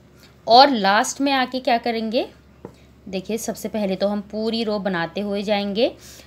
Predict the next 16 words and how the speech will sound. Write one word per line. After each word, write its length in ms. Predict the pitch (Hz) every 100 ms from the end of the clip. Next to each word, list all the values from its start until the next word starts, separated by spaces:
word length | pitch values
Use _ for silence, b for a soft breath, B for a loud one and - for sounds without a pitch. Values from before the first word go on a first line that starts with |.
| B
और 180 | 233 247
एक 180 | 247 214
बात 160 | 247
दोस्तों, 400 | 226 233 - 294
अगर 340 | 339 208 214 247
आप 320 | 208 202 240
लोगों 280 | 262 240 240
ने 160 | 240 392
मेरे 240 | 247 202 208
चैनल 300 | 226 196 185
को 120 | 202
अभी 120 | 190
सब्सक्राइब 480 | - 196 - 196 202
नहीं 300 | 190 202 233
किया 260 | 226 220
है 220 | 220 254